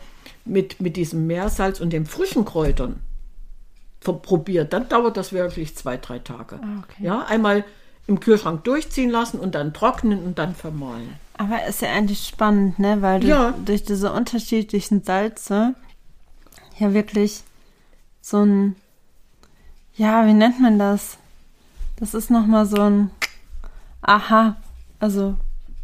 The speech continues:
Speaker 2: für das, was man dann kocht zum Beispiel.
Speaker 1: Mhm.
Speaker 2: Ne?
Speaker 1: Mhm.
Speaker 2: Wie nennt man das denn?
Speaker 1: Nee, nee, das ist schon so, so ein Geschmackserlebnis hast du schon.
Speaker 2: Also es wertet das ja dann noch mal auf. Und wenn du dann irgendwie weißt, dass du da,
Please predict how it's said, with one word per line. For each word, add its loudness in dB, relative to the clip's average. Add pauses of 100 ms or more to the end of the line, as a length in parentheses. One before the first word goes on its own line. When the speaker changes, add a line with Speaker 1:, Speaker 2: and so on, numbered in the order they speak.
(120)
Speaker 2:
für -2
das, -2
was -4
man 0
dann -2
kocht -2
zum -4
Beispiel. -6 (1040)
Speaker 1:
Mhm. 10 (440)
Speaker 2:
Ne? 0
Speaker 1:
Mhm. 10
Speaker 2:
Wie 0
nennt 0
man -2
das -8
denn? -2 (380)
Speaker 1:
Nee, 2
nee, 0 (180)
das 0
ist -4
schon 0
so, 4
so 0
ein 2
Geschmackserlebnis -2
hast -8
du -2
schon. -10 (160)
Speaker 2:
Also 2
es -4 (320)
wertet 4
das -4
ja 0
dann 2
noch 2
mal 2
auf. 2
Und -4
wenn 2
du 4
dann 0
irgendwie -2
weißt, 2
dass -6
du -4
da, 2